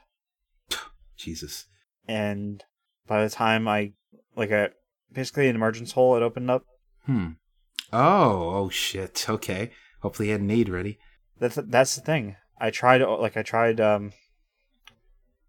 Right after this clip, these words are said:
Speaker 2: bl-, like, blowing it up, but instead Sid just ran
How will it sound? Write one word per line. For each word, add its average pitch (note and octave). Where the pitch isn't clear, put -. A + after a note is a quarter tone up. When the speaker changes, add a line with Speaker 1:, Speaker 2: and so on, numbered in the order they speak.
Speaker 2:
bl-, A2
like, A2+
blowing A2
it G#2+
up, A#2+
but A2+
instead A2+
Sid A2
just G#2+
ran G#2+